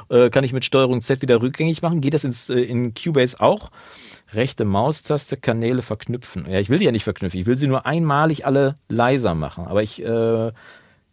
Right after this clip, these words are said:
Alt Shift habt ihr gesagt, ne? Okay, Alt Shift. Ich zieh mal alle so auf minus zehn und den einen hier, den schiebe ich jetzt auch mal auf minus zehn. So,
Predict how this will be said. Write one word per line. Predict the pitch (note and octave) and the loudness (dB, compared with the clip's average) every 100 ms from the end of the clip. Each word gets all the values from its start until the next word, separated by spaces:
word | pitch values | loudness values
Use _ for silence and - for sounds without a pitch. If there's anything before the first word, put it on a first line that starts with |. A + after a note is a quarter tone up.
| _ - | _ 0
Alt | A#2 C#3 - | 2 2 -2
Shift | - C#3 - D2 | -2 -2 -4 -8
habt | - | -8
ihr | D2 | -8
gesagt, | C#2+ B1 - - | -8 -10 -10 -4
ne? | G#2+ F#3+ - | -2 -2 -4
Okay, | G2 - - | -10 -10 -4
Alt | G#2+ A#2 | 0 0
Shift. | - - - | -2 -8 -10
Ich | G#2 | -12
zieh | - F3+ | -4 0
mal | F3 D#3+ | 2 2
alle | C3+ E3 E3 E3 - - - | 2 4 4 0 -10 -20 -20
so | - A2+ | -4 -2
auf | A#2+ A#2 G#2+ - _ _ _ _ _ | 2 0 0 -8 _ _ _ _ _
minus | - A2 A#2 G#2 - | -6 -4 -4 -4 -8
zehn | - - A#2+ C3 C#3+ D#3+ F3 _ - | -6 -2 0 2 2 0 -4 _ -8
und | G2+ G#2 | -4 -2
den | G#2 | -2
einen | - A2 B2 B2+ | -2 -4 -2 -4
hier, | A#2 A#2 | -2 -2
den | G#2+ G2+ | -2 -4
schiebe | - A2 G2+ | -6 -6 -6
ich | |
jetzt | G#2 - | -6 -6
auch | A2 | -6
mal | A2+ | -4
auf | G#2 A2 | -6 -4
minus | A2 A2+ - - | -4 -4 -8 -12
zehn. | - A#2 A2+ A#2+ C#3+ - _ _ _ _ _ _ _ _ _ _ _ _ _ _ _ _ _ _ _ | -8 -4 -2 -2 -6 -12 _ _ _ _ _ _ _ _ _ _ _ _ _ _ _ _ _ _ _
So, | - - G2+ F2+ D2 C#2 B1+ | -12 0 2 2 0 -4 -10